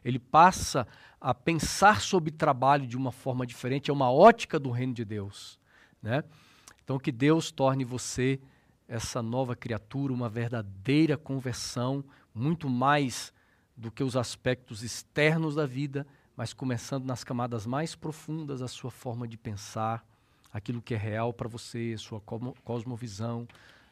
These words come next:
os seus valores de vida, que a conversão impacte as suas crenças, os seus valores,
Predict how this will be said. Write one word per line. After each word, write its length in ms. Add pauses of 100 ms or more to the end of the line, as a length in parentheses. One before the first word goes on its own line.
(160)
os 80
seus 260
valores 480
de 100
vida, 480 (600)
que 80
a 60
conversão 680
impacte 960
as 100
suas 280
crenças, 440
os 80
seus 220
valores, 720